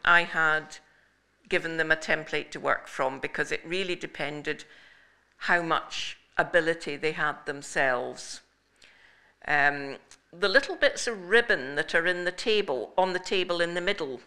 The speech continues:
here, weren't part of the design. They were actually just little bits that we'd cut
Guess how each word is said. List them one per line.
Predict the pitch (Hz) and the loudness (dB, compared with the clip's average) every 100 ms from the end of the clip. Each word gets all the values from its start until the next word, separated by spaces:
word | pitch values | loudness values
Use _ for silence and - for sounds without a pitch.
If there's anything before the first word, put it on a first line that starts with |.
| _ _ _ _ _ - - _ _ - - _ _ _ _ _ _ _ _ _ - | _ _ _ _ _ -20 -20 _ _ -20 -20 _ _ _ _ _ _ _ _ _ -10
here, | 170 131 220 - - _ _ _ _ - - - - - - - - _ _ _ _ _ _ _ - | -2 2 2 0 -20 _ _ _ _ -20 -20 -20 -20 -20 -20 -20 -20 _ _ _ _ _ _ _ 2
weren't | 214 233 - | 8 8 6
part | 240 226 226 | 6 6 6
of | 185 | -2
the | 190 | -8
design. | 175 170 202 190 170 170 | -8 2 6 6 4 -2
They | 165 | -4
were | 165 175 | 4 6
actually | 185 - - 233 | 6 4 -2 -6
just | 208 208 208 | -4 -4 -2
little | 190 196 220 | -4 -2 -6
bits | 196 - - - | -2 -4 -4 -10
that | - | -8
we'd | 185 180 | -8 -8
cut | - 180 165 - | -4 0 -2 -4